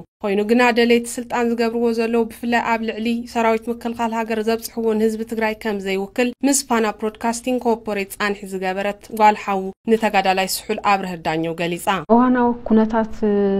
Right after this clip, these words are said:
Speaker 2: ሕጂ ዘለዉ ብጣዕሚ ሕማቅ፣ እ፣ መሕፈሪ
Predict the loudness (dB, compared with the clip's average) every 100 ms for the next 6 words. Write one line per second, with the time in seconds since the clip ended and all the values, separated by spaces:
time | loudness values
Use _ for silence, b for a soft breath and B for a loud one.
0 | 0 -4 -4 -4 0 4 4 4 4 2
1 | 2 2 2 -2 0 0 -2 -6 -20 -20
2 | -20 -20 -20 -20 -20 -20 -20 -20 -20 -20
3 | -8 -2 -2 0 -2 -2 -4 -6 -10 -16
4 | -20 -20 -20 -20 -20 -20 -20 -16 -6 -4
5 | -4 -4 -2